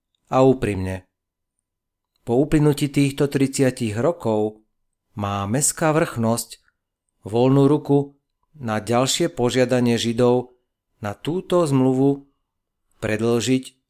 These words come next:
znovu ju prejednať alebo zrušiť.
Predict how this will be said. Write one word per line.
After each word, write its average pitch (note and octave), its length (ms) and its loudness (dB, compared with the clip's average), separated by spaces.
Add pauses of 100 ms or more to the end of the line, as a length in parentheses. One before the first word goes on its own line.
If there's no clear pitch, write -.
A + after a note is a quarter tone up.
(380)
znovu D#3+ 380 0
ju F3+ 160 6
prejednať B2 720 0 (640)
alebo F3+ 320 2
zrušiť. - 440 0